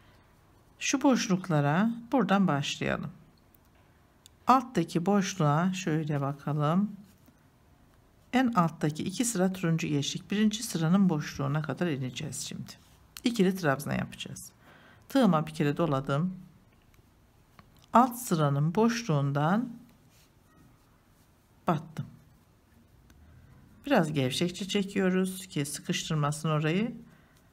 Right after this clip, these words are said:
Sonra ikili trabzanımızı tamamlıyoruz. Şimdi burada yedi tane,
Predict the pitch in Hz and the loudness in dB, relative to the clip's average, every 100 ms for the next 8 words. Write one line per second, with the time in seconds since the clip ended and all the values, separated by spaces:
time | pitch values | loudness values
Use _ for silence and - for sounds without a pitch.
0 | _ - 269 165 233 233 160 151 156 135 | _ -2 2 2 0 -4 -4 -2 -2 -2
1 | 143 135 165 190 - 147 131 117 98 - | -2 -4 -4 -6 -2 -2 -2 -4 -6 -8
2 | - - - - _ _ _ _ _ - | -12 -14 -18 -20 _ _ _ _ _ -20
3 | _ - - _ - 277 285 269 240 180 | _ -20 -20 _ -8 -2 2 2 2 4
4 | 180 196 226 233 185 156 147 151 190 233 | 4 4 0 0 2 2 2 2 2 0